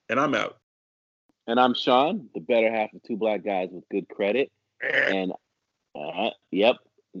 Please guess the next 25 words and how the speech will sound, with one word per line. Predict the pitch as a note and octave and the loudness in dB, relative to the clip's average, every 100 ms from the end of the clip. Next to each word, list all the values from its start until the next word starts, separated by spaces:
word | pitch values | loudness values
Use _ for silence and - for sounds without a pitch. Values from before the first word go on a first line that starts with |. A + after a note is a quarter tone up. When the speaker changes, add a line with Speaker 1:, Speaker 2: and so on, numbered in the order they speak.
| - - | -18 -6
Speaker 2:
And | A2+ A2 | -2 2
I | A2+ A2 | 4 4
would | A2 | 2
just | A2 A2+ - G#2+ | -2 -4 -8 -6
tell | A2 A#2 | 2 2
you | A2+ A2+ G#2+ | 4 2 0
to | A#2 G#2 - _ _ _ _ | 0 -2 -2 _ _ _ _
listen | A2 A#2+ - C#3 C3 - | 0 0 0 -4 -4 -4
to | B2+ A#2+ A2 | -2 0 0
the | F#2+ - | -4 -2
four-week, | D3+ C#3+ B2+ B2+ - | 2 2 2 -2 -4
um, | A2+ G2+ F#2+ F#2 | -4 -4 -4 -8
seminar | B2+ A#2 G2+ | -6 -4 0
that | G2 | 0
we're | F#2+ B2+ | 2 0
doing | B2 G#2+ G#2 | 0 -2 -4
for | G#2 | -6
financial | G#2 G2+ G2 G2 F#2+ | -6 -4 -4 -6 -4
literacy | B2 C3+ - G#2+ | -2 -2 -2 -6
through | A2 G#2 | -4 -2
our | F#2+ F#2+ | -2 -2
Financially | G#2+ G2 F#2+ F#2 F#2 - | -4 -4 -4 -6 -8 -8
Clean | G2 F#2 | -16 -10
nonprofit. | F2 E2+ - G#2 A#2+ - G2+ _ _ _ - | -8 -8 -2 0 0 -2 -4 _ _ _ -8
You, | G2+ | -4